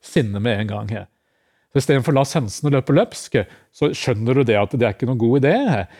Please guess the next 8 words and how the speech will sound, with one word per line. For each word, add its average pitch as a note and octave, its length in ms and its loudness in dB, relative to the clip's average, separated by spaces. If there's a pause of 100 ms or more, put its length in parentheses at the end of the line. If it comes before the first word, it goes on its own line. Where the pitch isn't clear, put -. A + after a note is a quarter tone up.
(220)
Og - 120 -4
så E3+ 80 -6
holder A2 380 0
du C3 80 2
igjen A#2+ 540 0
på C3 120 -2
sansene, G#2+ 600 -8
hæ? G2 160 -8